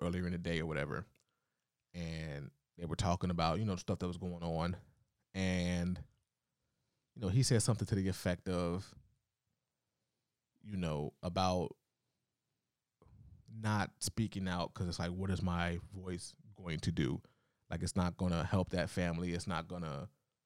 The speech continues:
do anything. And now Lil Wayne chooses his words terribly. And he's not a person that ever really speaks out on things.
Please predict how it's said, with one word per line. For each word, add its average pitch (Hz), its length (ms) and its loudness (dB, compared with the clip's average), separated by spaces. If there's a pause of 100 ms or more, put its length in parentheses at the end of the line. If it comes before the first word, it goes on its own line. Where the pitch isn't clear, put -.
(800)
do 101 380 4 (320)
anything. 87 540 4
And 98 120 6
now 95 140 6
Lil 131 180 8
Wayne 120 200 4
chooses 101 320 4
his 98 120 4
words 92 440 2 (180)
terribly. 87 480 0 (800)
And 90 100 0
he's 98 200 0
not 107 180 8
a 98 60 6
person 101 320 6
that 90 120 6
ever 92 220 6
really 92 360 2 (300)
speaks - 480 2
out 104 300 2
on 67 180 -6
things. 58 460 -4